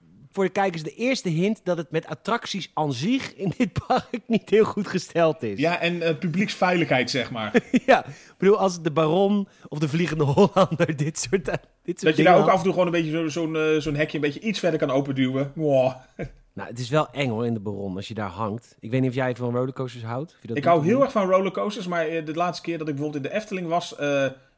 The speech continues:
Speaker 2: bestond de Baron gewoon nog niet.
Speaker 1: Nee, oké. Maar je, we gaan in de zomer, gaan we?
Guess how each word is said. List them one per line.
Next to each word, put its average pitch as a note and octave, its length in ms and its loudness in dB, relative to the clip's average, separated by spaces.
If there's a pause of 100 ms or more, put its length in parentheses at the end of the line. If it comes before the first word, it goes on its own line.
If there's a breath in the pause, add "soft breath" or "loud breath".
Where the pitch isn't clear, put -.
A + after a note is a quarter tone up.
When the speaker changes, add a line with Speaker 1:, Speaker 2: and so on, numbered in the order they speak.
Speaker 2:
bestond C#3 440 -2
de E3+ 80 4
Baron D#3+ 400 2
gewoon D#3 160 -2
nog C3 120 -10
niet. - 280 -10 (240)
Speaker 1:
Nee, C3+ 160 2
oké. A2+ 160 -10 (100)
Maar B2+ 120 -4
je, E3 160 -2
we E3+ 100 0
gaan G3+ 200 2
in F#3+ 60 2
de F3 60 0
zomer, F#3+ 260 2
gaan D#3 260 0
we? D#2 80 -10